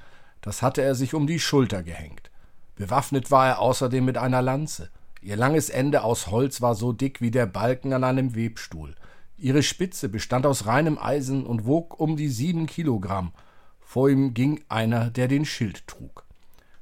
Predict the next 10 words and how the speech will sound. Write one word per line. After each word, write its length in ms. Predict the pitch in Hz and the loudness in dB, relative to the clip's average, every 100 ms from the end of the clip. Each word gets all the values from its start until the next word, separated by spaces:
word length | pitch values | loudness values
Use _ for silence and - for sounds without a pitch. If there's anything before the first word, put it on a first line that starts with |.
| - | -6
Goliath 420 | 117 165 190 95 - | 4 4 4 0 -4
stellte 420 | - 127 175 151 | -2 2 2 0
sich 200 | 139 - | -2 0
hin 260 | 165 165 | 0 0
und 220 | - 120 107 | -2 -2 0
rief 340 | 156 175 - | -2 -2 -4
den 180 | 123 113 | -4 -4
Schlachtreihen 800 | - 123 - - 113 127 131 117 | -2 -2 -2 -2 2 2 2 -2
Israels 840 | 131 131 - 123 120 123 117 - | -4 -4 -2 -2 0 -2 -4 -8
zu: 360 | - 120 117 | -6 -4 -6